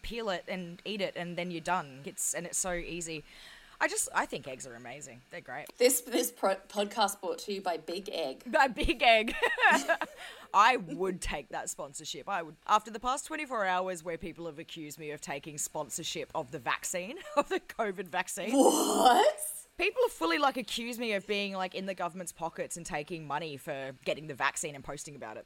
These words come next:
Speaker 2: I wish. I've been doing that for free.
Speaker 1: That's what I responded to them. I was just like,
Speaker 2: <laughs>
Speaker 1: "Dude, if you know of any sponsorships going, you fucking let me know, 'cause I will take that." Yeah, <laughs> like, get, get vaccinated,
Speaker 2: Podcast
Speaker 1: people.
Speaker 2: sponsored by AstraZeneca. <laughs>
Speaker 1: <laughs> Love that.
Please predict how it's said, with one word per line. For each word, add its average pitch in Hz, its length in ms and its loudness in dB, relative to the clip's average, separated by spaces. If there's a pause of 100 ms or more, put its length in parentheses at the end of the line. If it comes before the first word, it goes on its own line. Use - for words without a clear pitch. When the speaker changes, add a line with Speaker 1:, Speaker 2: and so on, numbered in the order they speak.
(220)
Speaker 2:
I 381 140 8
wish. 233 420 4
I've 269 80 0
been 302 120 -4
doing 180 200 -4
that 165 140 -6
for - 100 -16
free. 233 420 -4
Speaker 1:
That's 311 220 6
what 349 100 2
I 339 60 8
responded 330 460 2
to 311 120 -4
them. 320 280 6
I 262 60 4
was 277 120 0
just 277 180 -2
like, 294 260 0
Speaker 2:
<laughs> - 20 2
Speaker 1:
"Dude, 320 260 4
if 247 100 -4
you 302 140 2
know 349 140 8
of 262 100 6
any 277 140 -2
sponsorships 262 600 -4
going, 262 360 2
you 277 80 -8
fucking 311 320 -4
let 254 120 -4
me 233 120 -6
know, 214 260 0
'cause 180 160 -8
I 208 140 -4
will 214 140 -8
take - 420 -10
that." 120 240 -6 (100)
Yeah, 196 260 -4 (100)
<laughs> - 40 -8
like, 175 200 -12
get, 254 160 -6 (180)
get 180 140 -8
vaccinated, 202 460 0
Speaker 2:
Podcast 220 280 8
Speaker 1:
people. - 80 -2
Speaker 2:
sponsored 190 640 -2
by 190 160 2
AstraZeneca. 208 840 -2 (160)
<laughs> 403 560 8 (340)
Speaker 1:
<laughs> 269 1300 -2
Love 147 380 -8
that. 123 260 -14